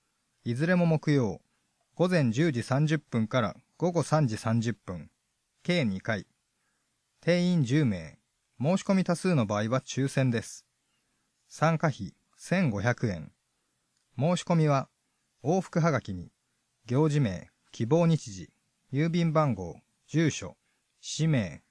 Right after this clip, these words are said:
振り仮名、年齢、電話番号、返信用の宛先も記入して、十月十五日必着で、同センターへ。なお、長寿応援対象事業です。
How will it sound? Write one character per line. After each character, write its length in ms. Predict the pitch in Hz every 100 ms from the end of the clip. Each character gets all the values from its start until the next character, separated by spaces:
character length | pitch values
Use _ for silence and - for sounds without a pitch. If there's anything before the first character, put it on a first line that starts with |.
| _
振 120 | -
り 120 | 123
仮 140 | 127 120
名、 160 | 107 - _ _ _ _
年 300 | 107 120 156
齢、 260 | 151 143 - - _ _ _ _
電 160 | - 160
話 120 | 180
番 220 | 170 156
号、 240 | 92 87 - _ _ _ _ _ _ _
返 260 | - 180 180
信 220 | 190 185
用 200 | 180 175
の 120 | 160
宛 180 | 143 160
先 220 | 156 160
も 160 | 160 160
記 160 | -
入 220 | 117 123
し 100 | 120
て、 220 | - 113 - _ _ _ _ _ _
十 280 | 104 123 180
月 300 | 185 175 175
十 280 | 127 131 175
五 100 | 185
日 260 | 156 - 147
必 220 | 117 -
着 300 | - 104 98
で、 160 | 95 - _ _ _ _ -
同 180 | 160 156
セ 160 | 135
ン 80 | 123
タ 220 | - 87
ー 80 | 82
へ。 120 | - _ _ _ _ _ _ _ _ _ _ _ _ _ _ _ -
な 160 | 120 110
お、 140 | 78 _ _ _
長 240 | - 180 175
寿 140 | 104
応 180 | - 131
援 140 | 175 170
対 180 | 165
象 220 | 151 160 147
事 120 | 139
業 180 | 95 80
で 80 |
す。 200 | - -